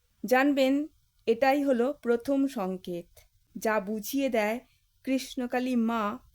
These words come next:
আমাদের জীবনে কৃপা করছেন। আবার যখন দেখবেন সমস্যার মধ্যেও শান্তি অনুভব হচ্ছে, তখনও বুঝবেন এটাও মায়ের দয়া।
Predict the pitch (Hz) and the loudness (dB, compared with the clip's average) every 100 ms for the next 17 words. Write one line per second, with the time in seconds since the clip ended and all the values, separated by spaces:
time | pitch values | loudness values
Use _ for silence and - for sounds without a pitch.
0 | _ _ 208 208 208 208 214 190 233 220 | _ _ -6 -4 -2 -4 -4 -4 -6 -2
1 | 208 208 247 - 254 262 262 247 190 175 | -2 -2 -6 -8 -6 -2 -2 -2 -6 -8
2 | - 185 175 175 190 _ _ _ _ _ | -12 -12 -10 -12 -16 _ _ _ _ _
3 | _ - 277 330 320 359 359 339 330 262 | _ -4 0 2 2 0 0 0 -2 0
4 | 269 269 311 - _ _ _ _ _ - | 0 0 -2 -6 _ _ _ _ _ -14
5 | - 285 311 302 339 302 269 269 240 - | -4 -2 -2 -2 -2 0 0 0 -4 -2
6 | 320 254 277 339 _ _ _ - 294 262 | 2 2 0 -4 _ _ _ -8 -2 0
7 | 269 285 277 277 285 294 285 294 285 - | 0 0 0 2 2 0 0 -4 -4 -4
8 | 240 269 320 _ _ _ _ 277 269 320 | -4 -4 -8 _ _ _ _ 0 0 0
9 | 349 349 311 233 247 247 294 - _ _ | -2 -2 -4 -4 -2 -2 -2 -8 _ _
10 | _ _ 220 214 233 277 240 220 220 214 | _ _ -4 0 0 2 2 0 -2 -4
11 | 185 196 175 180 | -2 -2 -2 -6